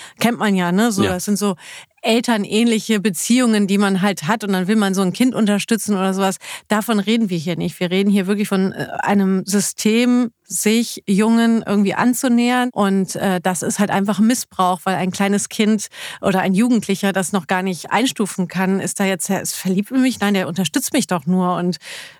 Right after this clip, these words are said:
Speaker 1: aber es gehört sich halt einfach nicht, dass ein erwachsener Mann sich in ein Kind verliebt, in einen Jungen.
Speaker 2: Na, das kann ja passieren. Also
Speaker 1: Mhm.
Speaker 2: es ist ja lei-,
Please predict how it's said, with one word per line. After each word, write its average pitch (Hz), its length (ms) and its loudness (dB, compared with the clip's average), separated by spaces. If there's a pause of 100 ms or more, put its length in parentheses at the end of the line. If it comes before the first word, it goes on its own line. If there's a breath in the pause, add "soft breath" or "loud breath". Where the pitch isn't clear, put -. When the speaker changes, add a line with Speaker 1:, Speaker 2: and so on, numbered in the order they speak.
Speaker 1:
aber 202 280 2 (120)
es - 140 -4
gehört 233 220 0
sich 202 140 -2
halt 196 120 2
einfach 175 200 -2
nicht, 185 200 -2
dass 185 120 -4
ein 175 160 -4
erwachsener 190 480 -2
Mann 190 200 0
sich 185 160 -2
in 196 80 2
ein 190 120 0
Kind 254 400 0
verliebt, 180 540 -2 (220)
in 180 80 0
einen 190 160 2
Jungen. 233 160 4
Speaker 2:
Na, - 80 0
das 117 180 -2
kann 123 160 -2
ja 135 100 2
passieren. 90 680 -2 (320)
Also 104 200 2
Speaker 1:
Mhm. 110 60 0
Speaker 2:
es 117 100 -2
ist 127 140 -2
ja 117 120 0
lei-, 95 260 -2